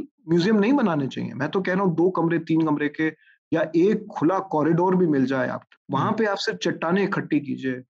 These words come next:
Speaker 1: और बोन्स जो फॉसिल्स हैं उनको इकट्ठी कीजिए, उसको, उसके ऊपर बस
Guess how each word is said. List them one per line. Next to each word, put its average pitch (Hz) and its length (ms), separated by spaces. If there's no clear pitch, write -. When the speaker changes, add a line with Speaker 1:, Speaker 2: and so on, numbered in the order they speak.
Speaker 1:
और 147 80
बोन्स 170 340
जो 143 180
फॉसिल्स 151 480
हैं 160 60
उनको 147 280
इकट्ठी - 380
कीजिए, 143 260
उसको, 151 300
उसके 147 360
ऊपर 165 160
बस - 420